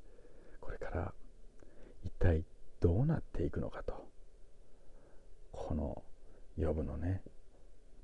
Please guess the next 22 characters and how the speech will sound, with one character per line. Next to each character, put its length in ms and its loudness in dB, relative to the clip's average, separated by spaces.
状 260 6
況、 240 -2
神 180 0
か 140 -4
ら 100 2
も 280 2
い 80 6
ろ 120 6
い 40 0
ろ 40 0
な 260 -2
苦 140 4
役 280 2
を 140 0
味 220 6
わ 80 8
わ 80 4
さ 120 2
れ、 180 0
周 240 4
り 60 4
に 220 2